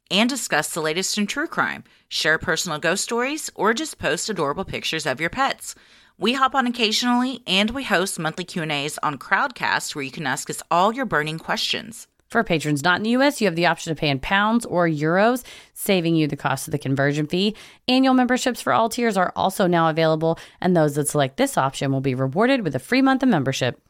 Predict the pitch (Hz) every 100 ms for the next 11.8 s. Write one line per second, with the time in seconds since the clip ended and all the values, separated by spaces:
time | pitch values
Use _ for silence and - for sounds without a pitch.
0 | _ _ _ - _ 127 226 - 156 135
1 | - 175 156 - - 147 143 156 - 135
2 | 170 226 240 180 151 160 160 151 147 220
3 | 311 - - 165 151 151 156 - 180 151
4 | 147 180 147 156 156 160 151 156 156 156
5 | 143 156 147 151 208 233 - - - 151
6 | 139 139 151 147 147 143 165 143 - 175
7 | 226 233 - - - _ 147 143 143 147
8 | 147 147 147 147 147 147 123 156 165 180
9 | - - 196 185 269 233 185 190 196 202
10 | 196 190 202 196 202 220 - 214 214 277
11 | - 143 147 185 247 156 147